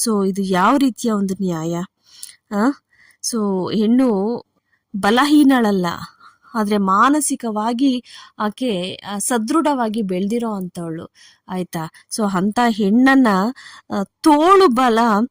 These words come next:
ಆ, ಹೆಣ್ಣಿಗಿರ್ತಕ್ಕಂಥ ತೋಳು ಬಲ ಗಂಡನಿಗಿಂತ, ಒಂದು ಗಂಡಿಗಿಂತ ಕಡಿಮೆ ಅಂತಾನೆ, ಅಂತಾನೆ ಹೇಳ್ಬೋದು. ಅದ್ರಿಂದ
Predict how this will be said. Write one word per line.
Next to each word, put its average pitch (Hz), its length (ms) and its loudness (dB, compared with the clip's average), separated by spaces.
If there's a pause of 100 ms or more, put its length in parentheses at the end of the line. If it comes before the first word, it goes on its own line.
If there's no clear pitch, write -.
(320)
ಆ, 220 40 -2
ಹೆಣ್ಣಿಗಿರ್ತಕ್ಕಂಥ 285 840 4
ತೋಳು 320 460 4
ಬಲ 277 240 2
ಗಂಡನಿಗಿಂತ, 247 800 4 (140)
ಒಂದು 208 180 -4
ಗಂಡಿಗಿಂತ 285 600 4
ಕಡಿಮೆ 233 400 -2
ಅಂತಾನೆ, 233 300 -2
ಅಂತಾನೆ 220 320 -2
ಹೇಳ್ಬೋದು. 190 380 -2
ಅದ್ರಿಂದ 220 360 0